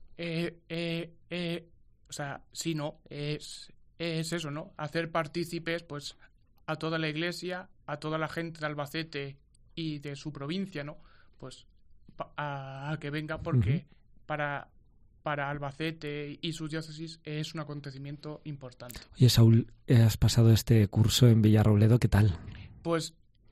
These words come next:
Speaker 1: pues, eh, pues, la verdad que muy bien, ¿no? Es decir, pues, entrando ya en, en la vida parroquial, est-,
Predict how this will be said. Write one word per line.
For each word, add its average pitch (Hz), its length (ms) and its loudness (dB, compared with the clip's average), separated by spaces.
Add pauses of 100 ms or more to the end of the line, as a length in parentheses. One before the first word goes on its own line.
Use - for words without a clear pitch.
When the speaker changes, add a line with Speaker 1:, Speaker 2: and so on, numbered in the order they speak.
Speaker 1:
pues, 147 760 0
eh, - 60 -6
pues, 151 260 -2 (960)
la 160 160 8
verdad 156 240 6
que 190 60 2
muy 156 160 2
bien, 147 180 2
¿no? 151 160 -4
Es - 100 -18
decir, 135 320 -8
pues, - 300 -14 (540)
entrando 160 560 4
ya 151 240 2
en, 135 240 -6 (360)
en 143 600 -2
la 143 80 2
vida 147 240 2
parroquial, 151 560 2 (720)
est-, 143 340 -4